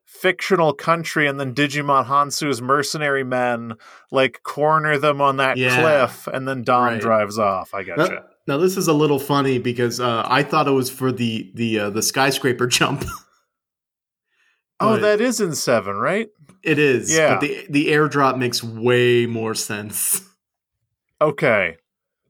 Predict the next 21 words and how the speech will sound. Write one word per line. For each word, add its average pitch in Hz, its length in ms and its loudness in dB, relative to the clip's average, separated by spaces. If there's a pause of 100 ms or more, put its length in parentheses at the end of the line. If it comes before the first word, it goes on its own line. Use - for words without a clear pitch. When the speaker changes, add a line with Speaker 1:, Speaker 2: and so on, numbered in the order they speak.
(220)
Speaker 2:
All 131 140 0
Speaker 1:
I'll 139 80 4
Speaker 2:
right. 135 140 2
Speaker 1:
have 165 160 2
to 180 80 4
look 160 240 0
that 147 200 2
up 143 160 2
later 131 300 2
'cause 120 240 -2
it'll 120 180 0
bother 117 380 2
me. 107 160 -4
But 151 200 0
in 190 120 -8
any 226 220 0
case, 202 260 0
Air 214 200 2
Mission, 180 280 0
Sky 202 260 2
Mission. 117 400 -2